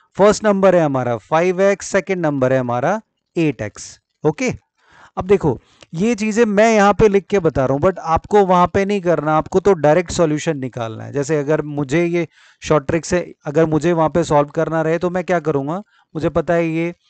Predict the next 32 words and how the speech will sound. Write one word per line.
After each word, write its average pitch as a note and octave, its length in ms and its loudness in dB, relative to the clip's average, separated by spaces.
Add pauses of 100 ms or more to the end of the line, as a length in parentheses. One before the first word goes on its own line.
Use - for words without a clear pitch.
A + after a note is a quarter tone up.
(260)
आठ D3+ 180 0
पंजे D#3 280 -2
चालीस, D3 440 -2
एक्स D#3 220 -6
स्क्वायर, D#3 400 -2
एक्स D#3+ 300 -8
स्क्वायर D#3 340 -2
बराबर C#3+ 380 0
ये F3 260 -4 (500)
फ़ो-, D#3+ 240 4
सिक्स E3 240 -4
सेवन D#3+ 240 -2
सिक्स D#3+ 240 -6
ज़ीरो, F#3+ 220 0
मैं F#3 160 0
इसको F#3+ 200 -2
यहीं E3 280 0
पे F#3 160 -2
डायरेक्ट E3 320 -2
छः, C#3 180 -2
अ, D#3 360 -8
चार C3+ 280 -4
से G#3+ 260 -6 (360)
काट C#3+ 220 0
दूंगा। A#2 280 -8
तो B2+ 140 -8
चार C#3 280 -4
एकम C#3 280 -6
चार, D3 460 -4 (440)
चार C3 320 -6
छिक - 360 -8
चौबीस, C#3+ 680 -2